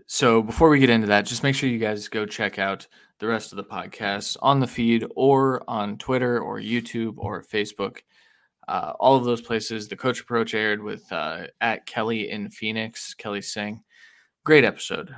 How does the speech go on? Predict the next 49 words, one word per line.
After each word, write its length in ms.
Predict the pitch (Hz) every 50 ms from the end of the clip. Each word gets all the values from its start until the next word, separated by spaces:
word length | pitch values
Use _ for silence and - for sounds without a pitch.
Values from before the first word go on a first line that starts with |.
| - -
Uh, 200 | - 98 92 92
they 180 | 95 101 101 101
talked 320 | 104 - - 107 104 -
about 240 | 110 101 101 92 95
women 340 | 117 117 113 113 113 110 110
in 120 | 104 101
the 80 | 98 92
fantasy 320 | - 98 95 98 - - -
football 280 | 117 117 117 113 110
industry 720 | 110 110 107 107 101 101 - - 101 104 104 104 104 101 101
and 240 | - - 117 - -
some 160 | - - 101
real 180 | 107 110 110 107
life 220 | 107 104 104 101
things, 400 | - - 104 104 101 104 101 -
and 80 | 95 95
also 220 | 98 98 - -
got 200 | 98 98 95 90
into 200 | 92 90 90 85
some 180 | - - 117 117
fantasy 300 | 110 95 90 87 - - -
football. 420 | 143 139 135 - 123 123 123 117
And 100 | 110 107
it 20 |
was, 220 | 101 101 - - _ _ _ _ _ _ _ _ -
it 60 | 120
was 60 | 113
a 60 | 117
really 140 | 117 113 107
good 120 | 101 107 104
episode. 460 | 95 92 - - - - - 82 -
So 140 | - 95 95
make 160 | 104 107 107
sure 160 | - 110 107
you 80 | 104 104
guys 240 | 104 98 101 107
go 120 | - - 98
back 280 | 101 95 90 98 -
and 80 | - -
check 260 | - - 95 - _ -
that 200 | 113 113 113 113
out. 260 | 110 107 107 101 - - _ _ _ _ _ _ _ -
Uh, 120 | - 82 85
tonight, 500 | - - 110 110 120 127 127 117 - - -
you'll 200 | - 113 107 98
hear 180 | 110 113 101
the 60 | 101
College 260 | 101 - 110 95 98 -
Football 320 | - 98 90 - - 82